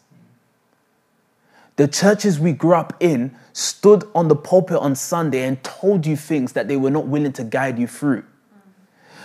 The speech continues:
But when you look at a Pastor Toby, if you're in the nation, it looks like your life is consumed. Do you know why your life is consumed or it feels like that? Because the shepherd is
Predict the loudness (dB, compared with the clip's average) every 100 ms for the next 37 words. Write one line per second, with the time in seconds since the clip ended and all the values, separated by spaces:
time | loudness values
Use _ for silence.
0 | 0 4 6 6 6 8 6 4 0 0
1 | -2 -4 -4 -6 0 0 0 -2 -6 -2
2 | 0 0 -2 -2 0 2 2 0 -2 -4
3 | -6 -4 -2 -2 -4 -10 -4 -4 -2 -2
4 | -4 -10 -12 -10 -8 -8 -10 -4 -4 -4
5 | -12 -20 _ _ _ -20 -16 0 4 4
6 | 4 6 6 4 0 -4 -6 -4 -6 -4
7 | -4 -2 0 -2 -2 -4 -2 -4 -8 -10
8 | -12 -18 -20 -2 -2 0 -4 -2 -4 -4
9 | -6 -6 -4 -2 -2 -4